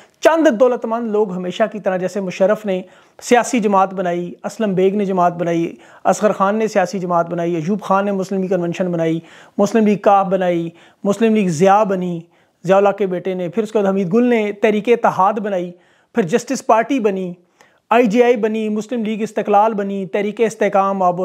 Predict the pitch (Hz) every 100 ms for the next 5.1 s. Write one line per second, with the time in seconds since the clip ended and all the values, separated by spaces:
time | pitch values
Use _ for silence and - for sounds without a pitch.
0 | 180 196 185 190 185 196 196 175 180 185
1 | 175 170 170 160 165 170 277 269 240 214
2 | 262 233 233 220 208 220 226 226 - _
3 | - 220 226 262 240 214 240 226 208 214
4 | 220 208 214 170 - 180 165 160 220 196